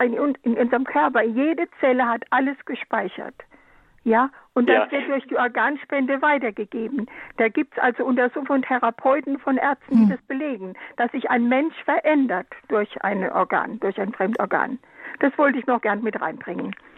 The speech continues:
Speaker 2: Ja,
Speaker 1: Gut.
Speaker 2: auch hier
Speaker 3: Mhm.
Speaker 2: sprechen Sie ein, äh, Frau Hartmann, vielen Dank auch dafür. Auch hier sprechen Sie einen wichtigen Punkt an und auch da habe ich gestaunt, äh, bei meiner Recherche, weil ich dachte eigentlich, na ja, das sind so Spekulationen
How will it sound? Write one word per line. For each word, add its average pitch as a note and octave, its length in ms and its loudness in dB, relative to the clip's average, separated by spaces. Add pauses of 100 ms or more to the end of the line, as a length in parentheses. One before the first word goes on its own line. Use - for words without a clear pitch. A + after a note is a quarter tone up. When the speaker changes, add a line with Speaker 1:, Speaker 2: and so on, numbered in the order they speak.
(220)
Speaker 2:
Ja, A2+ 300 4
Speaker 1:
Gut. D#4 100 6
Speaker 2:
auch B2 160 0
hier D3 160 2
Speaker 3:
Mhm. G#3 120 4
Speaker 2:
sprechen B2+ 360 0
Sie A2+ 180 2
ein, A2 440 0
äh, A2 160 2
Frau A#2 180 0
Hartmann, B2 300 0
vielen B2 180 0
Dank A#2+ 220 0
auch A#2+ 160 0
dafür. B2 400 0 (400)
Auch A2+ 220 -2
hier B2+ 200 2
sprechen A#2+ 400 0
Sie A#2+ 140 4
einen G#2+ 400 0
wichtigen A#2+ 420 -4
Punkt C3+ 300 0
an C3 100 2
und B2 280 -2
auch A2 180 2
da B2+ 180 2
habe C3 220 -2
ich - 100 -8
gestaunt, F#2+ 560 -4 (400)
äh, A2 220 2
bei A2+ 180 2
meiner C3+ 400 0
Recherche, A#2+ 540 0
weil A#2 200 2
ich C#3 120 -8
dachte - 360 0
eigentlich, B2+ 460 0
na A2+ 140 0
ja, A2 180 2
das A#2+ 240 -2
sind C3+ 180 -2
so A#2+ 140 2
Spekulationen A#2 1120 0